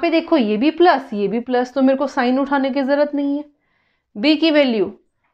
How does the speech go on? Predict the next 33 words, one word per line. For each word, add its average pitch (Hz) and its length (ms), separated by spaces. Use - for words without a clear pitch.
यहाँ 240 320
माइनस, 339 560
यहाँ 254 280
प्लस, 262 360
तो 262 100
उठाने 277 320
की 285 100
ज़रूरत 294 340
है, 302 60
क्या 262 200
आ 202 40
गया, 233 180
माइनस 196 580
वन। - 260
कर - 140
दो 196 140
वैल्यू 269 300
पुट, 277 260
तो 254 60
यहाँ 233 280
से 330 160
क्या 294 220
आया, 185 340
फ़ोर 339 340
एक्स 277 340
होल 196 320
स्क्वायर 294 640
प्लस - 540
फ़ाइव 202 400
प्लस 254 280
माइनस, 285 560
माइनस 196 720
वन 247 380